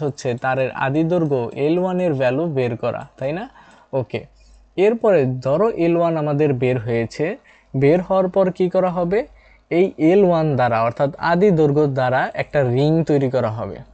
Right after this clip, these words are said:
অর্থাৎ ধরো তারের আদি দৈর্ঘ্য হচ্ছে এক্স, হ্যাঁ, আমরা ধরে নিলাম তারের আদি দৈর্ঘ্য হচ্ছে এক্স। তো এই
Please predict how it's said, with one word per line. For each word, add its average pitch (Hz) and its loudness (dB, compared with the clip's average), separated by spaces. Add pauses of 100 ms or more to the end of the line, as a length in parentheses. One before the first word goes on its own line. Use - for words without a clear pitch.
(100)
অর্থাৎ 139 0
ধরো 151 0
তারের 180 -2
আদি 151 0
দৈর্ঘ্য 135 0
হচ্ছে 139 -6 (920)
এক্স, - -4 (520)
হ্যাঁ, 190 -8 (180)
আমরা 139 -2
ধরে 139 2
নিলাম 175 -2
তারের 165 0
আদি 139 -2
দৈর্ঘ্য 131 0
হচ্ছে 147 -2
এক্স। - -6 (460)
তো 143 0 (100)
এই 220 0